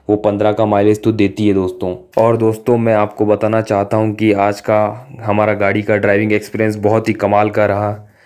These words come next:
आज टेंपल गए हम गाड़ी को लेके, तो हमारा ड्राइविंग एक्सपीरियंस बहुत ही कमाल का रहा और बहुत ही गाड़ी स्मूथली चली एकदम हाईवे पे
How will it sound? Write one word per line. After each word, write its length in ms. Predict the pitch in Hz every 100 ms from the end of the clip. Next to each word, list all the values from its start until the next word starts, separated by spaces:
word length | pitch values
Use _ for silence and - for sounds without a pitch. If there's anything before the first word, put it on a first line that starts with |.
| _ _ -
आज 260 | 98 95 -
टेंपल 340 | 104 101 113
गए 240 | 107 107 110
हम 180 | 107
गाड़ी 240 | 104 101 101
को 120 | 107
लेके, 360 | 101 98 110 110 - _ _ - - _ -
तो 80 | 101
हमारा 560 | 98 104 101 101 98 98
ड्राइविंग 400 | 98 101 110 104
एक्सपीरियंस 420 | 98 - 110 107
बहुत 340 | 101 107 107
ही 40 | 107
कमाल 360 | 101 101 101
का 140 | 98 101
रहा 220 | 98 101
और 200 | 98 98
बहुत 360 | 92 98 104 104
ही 120 | 101
गाड़ी 360 | 98 95 101 98
स्मूथली 480 | - 104 101 107
चली 300 | 101 98 104 101
एकदम 300 | 92 98 98
हाईवे 280 | 95 95 101
पे 240 | 104 104